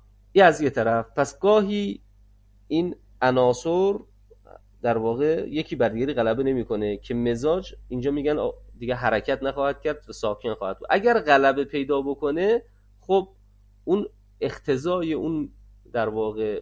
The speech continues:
عنصر یا کیفیتی که غلبه پیدا کرده، خب این خواهد بود که به سوی مکان طبیعی خودش حرکت کنه. مثلاً اگر فرض بگیرید، اه، خاک یا آب غلبه پیدا بکنه، این میل به سوی مرکز خواهد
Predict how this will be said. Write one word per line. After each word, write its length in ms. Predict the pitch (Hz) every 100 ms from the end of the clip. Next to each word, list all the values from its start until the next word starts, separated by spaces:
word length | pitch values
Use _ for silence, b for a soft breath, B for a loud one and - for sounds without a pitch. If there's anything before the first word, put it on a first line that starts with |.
| -
عنصر 440 | 120 117 - 156
یا 140 | 120 113
کیفیتی 640 | - 110 117 131 147 139
که 100 | 127
غلبه 300 | 110 107 107
پیدا 260 | 113 117 113
کرده، 400 | 123 117 135 175
خب 80 |
این 180 | 113 156
خواهد 360 | 156 156 160 156
بود 180 | 147 -
که 100 | 131
به 120 | 117
سوی 260 | - 147
مکان 420 | 139 107 131 131 139
طبیعی 480 | 127 104 117 135
خودش 320 | 135 110 104 104
حرکت 380 | 95 95 101
کنه. 240 | - 98 92 - - _ -
مثلاً 440 | 117 117 120 135 78
اگر 380 | 127 127 120 - - - _ _
فرض 320 | 117 120 120
بگیرید، 440 | 120 117 113 110 - _ _ _ -
اه، 200 | 110 107
خاک 420 | - - 143 120 - -
یا 160 | 110 107
آب 420 | - 143 170 170
غلبه 340 | 165 156 151
پیدا 300 | 151 151 151
بکنه، 540 | 147 147 147 160 175 - _ _ _ _
این 340 | 131 156 175 143
میل 300 | 139 143 131
به 80 |
سوی 260 | 113 131 131
مرکز 460 | 117 104 98 101 -
خواهد 260 | 107 107